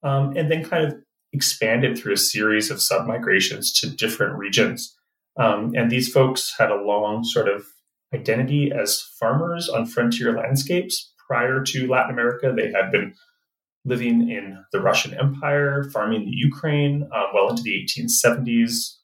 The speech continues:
when a group kind of facing some challenges to their, their ways of life, which included non-service in the military, writing their own educational systems,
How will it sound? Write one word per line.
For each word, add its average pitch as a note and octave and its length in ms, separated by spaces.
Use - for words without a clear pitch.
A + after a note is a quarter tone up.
when G#2 140
a G2 80
group A#2+ 360
kind G#2 140
of F#2+ 60
facing A2+ 540
some G2 540
challenges F3+ 580
to C#3 100
their, A2+ 300
their B2+ 120
ways A2+ 200
of A2 120
life, A2 240
which A2 200
included G2 380
non-service G2 600
in F2+ 60
the F#2+ 60
military, G2 880
writing G2+ 240
their F#2+ 160
own F#2 80
educational G2 600
systems, G2 760